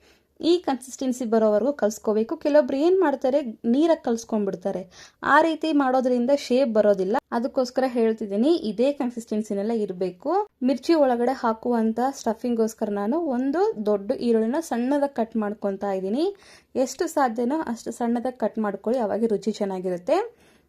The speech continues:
ಒಂದು ಫುಲ್ ನಿಂಬೆ ಹಣ್ಣು ತಗೊಂಡಿದ್ದೀನಿ. ನೆಕ್ಸ್ಟ್ ಕೊತ್ತಂಬರಿ ಕೂಡ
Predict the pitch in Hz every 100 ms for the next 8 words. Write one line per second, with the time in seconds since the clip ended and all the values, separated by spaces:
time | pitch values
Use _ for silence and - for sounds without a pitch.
0 | - 269 269 - 294 349 226 220 240 220
1 | 226 202 196 190 190 185 294 453 330 220
2 | - 226 226 202 214 214 214 - _ 226